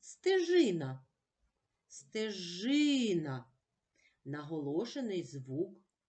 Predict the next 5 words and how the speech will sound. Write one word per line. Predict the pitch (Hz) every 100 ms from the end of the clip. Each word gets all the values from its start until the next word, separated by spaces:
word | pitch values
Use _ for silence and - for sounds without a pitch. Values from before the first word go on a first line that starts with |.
| _ -
И, | 226 254 254 196 135
голосний. | 135 123 151 165 180 - 214 202 131 - _ _ _ _ _ _ _ _ _ _ _
Але | 156 160 180 196 185 135 135 _ _ _
звук | 147 139 170 170 202 - - _ _ _
Е | 170 196 302